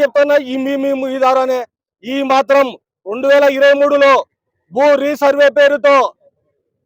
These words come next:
దోచుకునే భూములన్నీ రద్దు చేయాలా? ఎవరి అయితే లబ్ధిదారు ఉండడో వాళ్లకు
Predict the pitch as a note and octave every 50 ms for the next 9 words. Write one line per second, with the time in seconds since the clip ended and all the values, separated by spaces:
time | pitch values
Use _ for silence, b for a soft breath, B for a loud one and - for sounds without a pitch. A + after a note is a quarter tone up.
0 | _ _ _ - E3 D3 D3+ B3+ C#4 C#4+ A3+ - C#4+ D#4 D#4 D4 D4 C#4+ B3+ A3+
1 | D4 D#4+ D4+ D4 C#4+ C#4 C#4 C#4 D4 D4 C#4+ B3+ G3+ - _ _ _ _ _ -
2 | - - F3 G#3+ A#3+ B3 G#3+ D#4 D#4+ C#4 C#4+ C#4 C#4 C4+ C4+ C4+ C#4+ D#4 D#4+ -
3 | _ _ _ _ - - F3 A3+ A#3+ C#4+ D4+ D4 D#4 D4+ D4+ D4 B3 D#4 D4+ D4
4 | C#4+ C#4 C4 A#3+ D#4 C#4+ D4+ C#4+ C#4+ C#4+ C#4 C#4+ C#4 C#4 C#4 C#4 C4 A#3 A#3 B3
5 | C4 B3+ B3